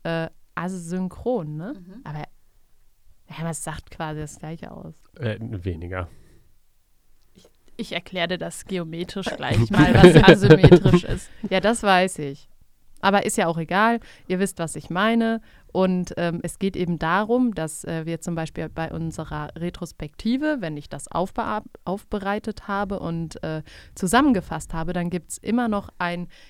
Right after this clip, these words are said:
Speaker 1: kleines, ähm, Video, wo dann, äh, ähm, die konkreten Handlungen abgeleitet werden. Und das wäre ja auch eigentlich eine Sache, wo man sich, ich würde mal behaupten, in einem normalen wirtschaftlichen Kontext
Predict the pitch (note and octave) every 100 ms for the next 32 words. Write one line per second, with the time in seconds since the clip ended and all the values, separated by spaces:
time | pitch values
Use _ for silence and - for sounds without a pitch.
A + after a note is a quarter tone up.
0 | _ - F#3+ F3+ G3+ A3 G#3 G3+ - -
1 | F3 E3+ E3 - E3+ C4+ D#4 E3 D#3 E3+
2 | D4+ - _ _ F#3+ G3 F#3+ F#3 F#3 -
3 | F3 E3 E3 - F3 E3 D#3+ E3 - F#3
4 | - G#3 F#3+ G#3 B3+ F#3 D#3+ D#3 - E3
5 | D3+ D3+ D#3+ - D#3 D#3+ E3+ - F3+ F#3
6 | A#3+ C4+ - - E3+ F3+ G3+ G#3 G3 G#3
7 | C4 F#3 F3+ F3 E3 F3 - - - _
8 | - F3 F3 E3 D#3 D#3+ F#3 - F3+ E3
9 | E3 D#3 D#3 D#3 E3+ G#3 A3+ G#3+ A3 A3
10 | G#3 - F#3 G3+ - G3+ G#3+ G#3+ G#3